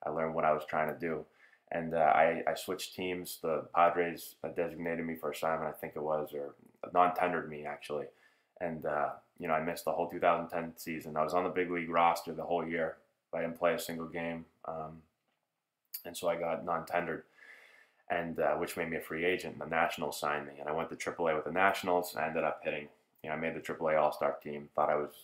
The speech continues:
had a chance to get called up, and ended up hitting three hundred. Um, ended up hitting double-digit home runs, I believe, and I, I still ended up missing, like, half the season again because I, I had another wrist surgery, and that was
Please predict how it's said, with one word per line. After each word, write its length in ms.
had 140
a 20
chance 260
to 60
get 160
called 180
up, 180
and 80
ended 140
up 60
hitting 240
three 160
hundred. 360
Um, 280
ended 160
up 60
hitting 200
double-digit 580
home 120
runs, 240
I 60
believe, 460
and 100
I, 80
I 160
still 460
ended 180
up 140
missing, 320
like, 200
half 260
the 80
season 360
again 260
because 260
I, 120
I 260
had 200
another 340
wrist 240
surgery, 380
and 100
that 80
was 120